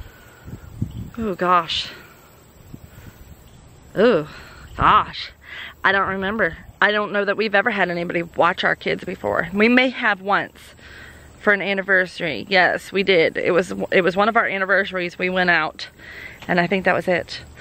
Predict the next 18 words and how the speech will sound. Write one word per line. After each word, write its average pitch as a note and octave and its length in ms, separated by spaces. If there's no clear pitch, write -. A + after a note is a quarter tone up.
So - 160
this G3 160
will G#3 80
be F#3+ 140
really G#3+ 560
exciting. F#3+ 560
I'm F3+ 120
looking F3+ 240
forward G3 340
to G3+ 60
spending F#3 280
some G#3+ 180
time A3 240
with G#3+ 240
my F3+ 140
man G4 760
and F#3+ 240
just F3+ 260